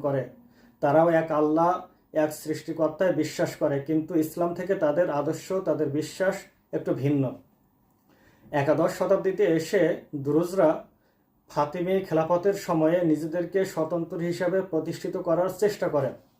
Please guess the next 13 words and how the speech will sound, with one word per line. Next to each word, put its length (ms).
সেই 260
সময় 360
থেকে 240
এই 220
সুদীর্ঘ 360
কালব্যাপী 500
তারা 220
নিজেদেরকে 540
একটি 160
স্বতন্ত্র 440
মত 260
ও 20
পথের 300